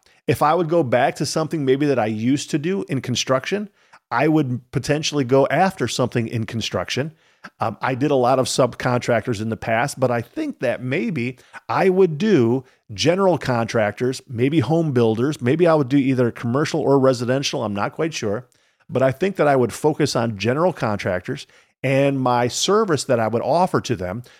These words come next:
would be some kind of additional insured certificate compliance program where I am looking at all of the certificates for all of their subcontractors to see if they are being compliant contractually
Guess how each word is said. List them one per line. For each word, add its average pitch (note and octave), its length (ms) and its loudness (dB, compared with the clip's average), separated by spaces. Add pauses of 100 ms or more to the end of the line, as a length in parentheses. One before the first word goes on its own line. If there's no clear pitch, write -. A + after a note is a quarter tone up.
(120)
would C3 160 2
be C#3 140 2
some G3 300 -2
kind E3 380 0
of D#3+ 280 2
additional D3+ 580 -2
insured C#3+ 420 0
certificate - 800 -2
compliance C#3 880 -4
program G#2 640 -4 (360)
where A#2+ 200 2
I C3+ 220 2
am C3 300 2
looking C#3 380 2
at A2+ 200 2
all C3+ 200 4
of E3 120 0
the F3+ 80 4
certificates C#3+ 600 -2
for - 200 -4
all B2 220 4
of D#3 100 0
their E3+ 140 2
subcontractors D3+ 1040 -2 (300)
to C#3 100 -2
see D#3 200 0
if A#2+ 120 -4
they C#3+ 100 4
are C3+ 120 2
being C3+ 260 -2
compliant C#3 760 -2
contractually C#3+ 920 -2